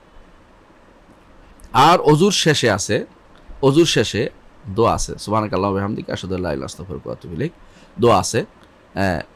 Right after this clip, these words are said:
এইটা ছাড়া, এ, অথবা অজুর শেষে আরেকটা আছে, যেটা, "আশহাদু আল্লা ইলাহা ইল্লাল্লাহ মুহাম্মাদুর রাসূল",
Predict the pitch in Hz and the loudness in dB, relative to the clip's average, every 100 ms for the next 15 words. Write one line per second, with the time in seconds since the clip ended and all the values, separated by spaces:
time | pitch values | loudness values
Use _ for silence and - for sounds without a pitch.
0 | _ - - 123 131 156 165 143 98 - | _ -20 -4 0 2 0 2 2 2 0
1 | - - _ _ - 104 107 98 85 - | -8 -20 _ _ -6 0 2 2 0 -6
2 | - - _ - 92 107 135 143 123 143 | -20 -20 _ -10 -4 -2 2 2 2 0
3 | - 135 139 120 - 131 110 - - - | -2 0 0 0 0 -2 -2 -4 -8 -14
4 | - 98 101 107 - - - - 65 - | -14 -8 -2 -2 -4 -10 -20 -12 -10 -8
5 | - - 101 98 98 95 98 92 95 92 | -8 -6 -4 -2 0 -2 -4 -6 -6 -6
6 | 92 98 98 | -6 -8 -10